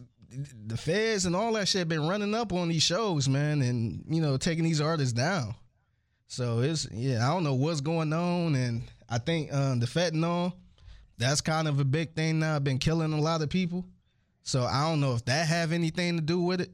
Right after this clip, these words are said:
but, um, a lot of these artists, man,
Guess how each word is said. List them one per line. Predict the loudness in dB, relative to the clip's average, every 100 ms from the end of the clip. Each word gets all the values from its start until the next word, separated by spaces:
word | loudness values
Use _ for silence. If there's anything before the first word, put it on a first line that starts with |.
| -14 _ _
but, | -2 2 2 0 0
um, | 0 0 0 0 -2 -8 _ _ 0
a |
lot | 2 2 0
of |
these | 0 0 0
artists, | 0 0 -2 -2
man, | 0 0 0 -2 -6 -8